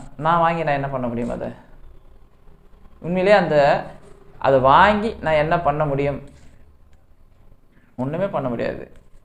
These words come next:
அதே நான் எங்கேயாவது தூக்கி ஓரம் வைக்க வேண்டியதுதான். "சார், இதை நான் என்ன பண்றது? எந்த கோயில்ல போய் கொடுத்துடலாமா?" எந்த கோயில்ல கொடுத்தாலும் அவங்க மட்டும் என்ன பண்ணுவாங்க? ஒண்ணுமே பண்ண முடியாது சார்.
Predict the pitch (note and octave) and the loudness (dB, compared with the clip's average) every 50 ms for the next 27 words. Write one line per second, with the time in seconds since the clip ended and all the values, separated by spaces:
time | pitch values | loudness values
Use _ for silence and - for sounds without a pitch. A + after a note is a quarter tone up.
0 | - - _ _ _ _ _ - B2+ C#3 E3 F#3 F#3+ F3+ F3 D#3+ D#3+ E3 E3 E3+ | -20 -20 _ _ _ _ _ -10 -8 -4 -2 0 0 0 0 -2 0 0 0 -2
1 | E3+ E3 E3 D#3+ D#3 D3+ C#3+ C#3 C#3+ D3 C3+ B2 A2+ A#2 A#2 A#2+ A#2+ A2+ A2 - | -2 -4 -6 -6 -4 -2 -2 -2 -2 -2 -4 -6 -6 -8 -8 -10 -10 -12 -12 -12
2 | - - - - - _ _ _ _ _ _ _ _ - _ - - - - - | -12 -14 -14 -18 -20 _ _ _ _ _ _ _ _ -20 _ -20 -20 -20 -20 -20
3 | _ _ - - - - - _ - - - - _ _ _ _ - _ - - | _ _ -20 -20 -20 -20 -20 _ -20 -20 -20 -20 _ _ _ _ -20 _ -20 -20
4 | - - - - - _ _ _ _ - - - - - F#3 F#3+ F#3 E3+ D3+ C#3+ | -20 -20 -20 -20 -20 _ _ _ _ -20 -20 -16 -6 -2 0 2 2 2 0 0
5 | C#3+ C#3 C#3 D3+ E3+ G3 F#3 F#3+ E3+ D#3+ D#3+ D3 D3 D#3+ F3 E3 F3 E3+ E3 E3 | 0 -2 -2 -2 -2 -2 -2 -2 -2 -2 -2 -2 -2 -2 -2 -2 0 0 0 0
6 | E3 D#3+ D#3+ D3+ - D3+ D3 D#3 D#3 D3+ C#3+ C#3 C#3 C3+ B2 B2+ C#3 D#3+ D#3 E3 | 0 0 -2 -6 -8 -10 -10 -8 -6 -6 -4 -4 -4 -4 -4 -2 -2 0 0 0
7 | E3 E3+ E3 E3 E3 D3+ D#3+ D3+ D3+ - D#3+ D#3+ D#3+ F3 G3 G3+ - - - - | 0 0 0 0 0 -2 -2 -4 0 2 2 2 2 0 -2 -4 -8 -14 -12 -6
8 | B2+ C#3 D#3+ F3+ F3+ F3+ F3+ F3 F#3 E3+ D#3+ E3+ D#3+ D3+ C#3+ C3+ C3 B2 A#2 A#2 | -4 -2 -2 -2 -2 -2 -2 0 0 -2 -2 -2 -4 -6 -6 -8 -8 -8 -6 -6
9 | A#2+ C3 B2 B2 - - - - _ _ _ - - _ _ _ - - _ _ | -6 -6 -6 -8 -12 -18 -20 -20 _ _ _ -20 -20 _ _ _ -20 -20 _ _
10 | _ _ _ - - C3 D3+ E3 F3+ F#3+ F#3+ E3 D3+ C#3 C3 A#2 G#2+ G#2+ A2 A2 | _ _ _ -12 -10 -8 -6 -4 -2 -2 -2 -2 -4 -6 -6 -6 -6 -6 -6 -4
11 | A#2 G2 E2 - - | -4 -6 -6 -6 -8